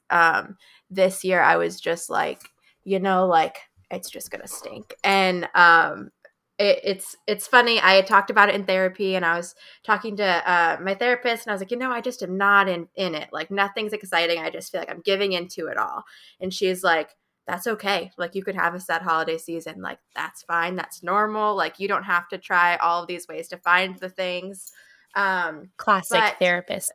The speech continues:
Speaker 2: answer, by the
Speaker 1: Right,
Speaker 2: way.
Speaker 1: right. I was like, "Oh, yeah, tell me I can be sad." Um, but I ended up going, skipping out on my family's, um, events and going with a dear, dear, dear friend of mine, Grace,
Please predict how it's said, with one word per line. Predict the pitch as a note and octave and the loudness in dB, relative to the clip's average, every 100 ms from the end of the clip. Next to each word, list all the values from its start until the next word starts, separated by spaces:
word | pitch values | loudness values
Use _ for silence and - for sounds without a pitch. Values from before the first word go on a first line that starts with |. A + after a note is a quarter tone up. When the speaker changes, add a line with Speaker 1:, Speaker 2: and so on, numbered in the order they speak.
| - | -8
Speaker 2:
answer, | F3+ E3+ F#3 | -10 -10 -10
by | F#3 | 0
the | A#3 | 6
Speaker 1:
Right, | B3 F3 E3+ | 8 6 0
Speaker 2:
way. | F3 G#3 | -8 -4
Speaker 1:
right. | G#3 A3 F#3 F3 | 8 8 10 10
I | G3 A3+ | 10 10
was | A3+ | 4
like, | A3 - | 0 4
"Oh, | C4+ | 4
yeah, | A3 G3+ F#3+ | 6 6 4
tell | F3+ A3+ G#3+ | 4 -2 -2
me | G3 | -2
I | E3 | -2
can | G3 F3+ | -4 -10
be | F3 | -12
sad." | F3 E3+ D#3+ D#3 D3+ - | -4 0 2 0 -4 0
Um, | F#3+ F#3 E3+ D#3+ - - - _ _ | 4 6 4 0 -4 -8 -16 _ _
but | C#4 C4+ - | 12 12 10
I | A3+ | 4
ended | A#3 B3 | 4 2
up | A#3+ G3 | 0 0
going, | G#3 G3+ G3+ G3+ - | 0 2 0 -4 -12
skipping | - A#3+ B3 A#3 | -4 -2 0 4
out | G#3 | 6
on | G3 | 6
my | F#3 F3+ | 6 4
family's, | F#3 F3+ F3 F3 E3+ E3 - - | 2 -2 0 0 -2 -4 -6 2
um, | E3+ E3 D#3+ D#3+ D#3+ - _ _ _ - | 4 6 4 2 -8 -14 _ _ _ -2
events | F3+ F3+ D#3+ G#3+ - - | 2 4 4 0 -8 -4
and | F3+ F3+ E3+ | 0 0 -2
going | - D#3+ E3 D#3+ D#3+ | -2 0 0 -2 -4
with | D#3+ D#3 - - | -2 -2 -6 -4
a | E3+ E3 D3+ - | 0 0 0 -4
dear, | A3 C4 C4+ | 2 6 6
dear, | B3 A3+ | 6 4
dear | G#3 G3 F#3 | 6 4 4
friend | E3+ F3 | 2 0
of | E3 | 0
mine, | F3 D#3+ E3 | 2 2 2
Grace, | E3+ F3+ D#3+ D#3+ F#3 | -4 -2 0 -2 -4